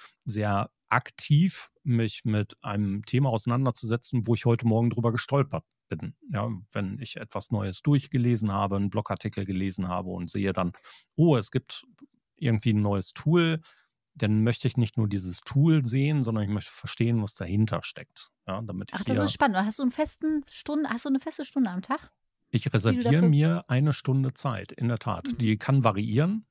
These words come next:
Speaker 1: Das
Speaker 2: Mhm.
Speaker 1: muss nicht immer morgens die erste Stunde sein oder so, ne, sondern ist manchmal auch die letzte und manchmal ist sie einfach zwischendrin, wenn ich keine Termine habe. Und wenn ich diese Stunde heute nicht habe, dann spare ich sie mir auf und hole sie am Wochenende nach.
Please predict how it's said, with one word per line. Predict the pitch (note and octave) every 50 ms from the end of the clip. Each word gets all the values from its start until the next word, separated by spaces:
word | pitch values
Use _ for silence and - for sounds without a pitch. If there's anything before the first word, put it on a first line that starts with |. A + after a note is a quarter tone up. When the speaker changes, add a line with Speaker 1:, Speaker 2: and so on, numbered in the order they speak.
| _ _ -
Speaker 1:
Das | - A2 G#2+ A2 A3
Speaker 2:
Mhm. | B2
Speaker 1:
muss | A#2 - -
nicht | B2+ A2+ -
immer | C3 A#2 A2+ A2
morgens | A2 A2 A2 G#2+ G#2 -
die | A#2
erste | G#2+ G2+ - - A#2
Stunde | - - C3 C#3 D#3+ D#3+ C#3+
sein | C#3 D#3+ D#3 D#3 D#3+
oder | D#3+ D#3 D3+ D3+
so, | C3+ D3 D#3+ D#3+ D#3+ F#3 G3+ A3 _ -
ne, | D#3 B2 D#3 E3 G#3+ A#3+ E3
sondern | - - A#2 A2+ A2+ A#2+ -
ist | - - -
manchmal | A#2+ A2 G#2 - A#2+ A#2 A#2+
auch | A2 -
die | - A#2
letzte | G#2+ G#2+ C3 C#3 - - - - D#3+ D#3+ E3+ D#3+
und | C#3+ C#3 B2 G#2+ G#2+ -
manchmal | A2 G#2+ - - A#2 G#2+
ist | G#2+ -
sie | - G#2
einfach | G#2 G2 - G#2+
zwischendrin, | - - - G2+ G2 G2+ - D#3 C#3+ B2+
wenn | A2+ G#2
ich | -
keine | - - G#2+ G2 G2 -
Termine | - A2+ G#2+ B2 D#3 D#3 D3 C#3+ G#2+
habe. | A#2+ C3 B2+ A#2+ C3 B2 B2 - - - - - - - _ -
Und | D3+ A#2+ -
wenn | C3+ C#3+ -
ich | B2+ -
diese | - D#3+ D#3 C#3+ D3
Stunde | - - - D3 E3+ F3+ D3+ A#2+ G2
heute | A2 C#3 D#3+ - D3 D3
nicht | C#3 - - -
habe, | C#3 C#3+ C#3+ A2 F#2+ F2+
dann | F2 F2+ G2 G2
spare | - - C3 B2+ B2+
ich | -
sie | - C3
mir | A#2+ A#2 A2
auf | G2+ A#2 C3+ - -
und | A2+ -
hole | B2+ B2 B2
sie | A#2 A#2
am | A#2 A2+
Wochenende | A2+ G#2+ A#2 A#2 A#2 A2 A2 A2
nach. | G#2+ G#2 G#2+ F2+ F2 - _ _